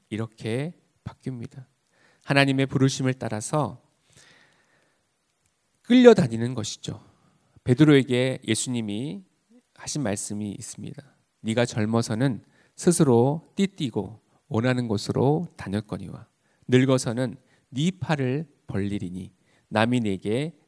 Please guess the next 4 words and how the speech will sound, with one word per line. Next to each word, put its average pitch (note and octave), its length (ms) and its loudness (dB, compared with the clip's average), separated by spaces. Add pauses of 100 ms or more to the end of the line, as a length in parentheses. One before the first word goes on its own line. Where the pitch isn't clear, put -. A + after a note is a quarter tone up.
(160)
띠띠우고 B2+ 800 -4 (340)
원하지 A2 640 -2
아니하는 G2 480 -10
곳으로 B2+ 600 -8